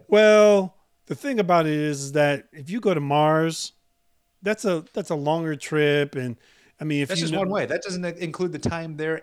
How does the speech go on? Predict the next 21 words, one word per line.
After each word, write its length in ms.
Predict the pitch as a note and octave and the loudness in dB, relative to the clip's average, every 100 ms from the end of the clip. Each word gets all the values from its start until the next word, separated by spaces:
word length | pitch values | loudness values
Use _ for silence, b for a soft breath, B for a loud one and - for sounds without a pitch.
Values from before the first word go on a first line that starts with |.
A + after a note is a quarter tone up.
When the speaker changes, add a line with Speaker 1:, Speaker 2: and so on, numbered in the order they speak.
| - | -8
Speaker 2:
and 200 | F#3+ E3+ | -8 -8
the 40 | |
time 320 | C3 D3+ C3+ | -8 -8 -10
back, 220 | B2 D#3+ C#3 | -10 -8 -6
Speaker 1:
Exactly. 460 | B2+ A2+ C#3 C3 | -6 -2 0 0
Speaker 2:
assuming 180 | G2 D#3 | -2 -8
you 120 | C#3+ | -6
ever 140 | C#3 B2+ | -6 -6
get 120 | B2+ | -12
to 60 | B2+ | -14
come 240 | - A#2 | -12 -12
back. 360 | C3 G#2 - - | -8 -10 -10 -4
Speaker 1:
Exact-, 480 | E3 C#3 C3+ D3+ C#3 | -4 -2 -2 -2 0
that's 220 | C#3+ D3 | 0 0
my 160 | F3 D3 | 0 -2
point. 460 | C3+ C#3 G#2+ - C3+ | -2 -6 -6 -12 -6
Like, 180 | C#3 | -6
so 180 | - D3+ | -4 -4
if 120 | C#3 | -2
you're 120 | G#3 G3+ | -2 -2
going, 520 | E3 F#3+ C#3 A#2 | 0 0 -2 -4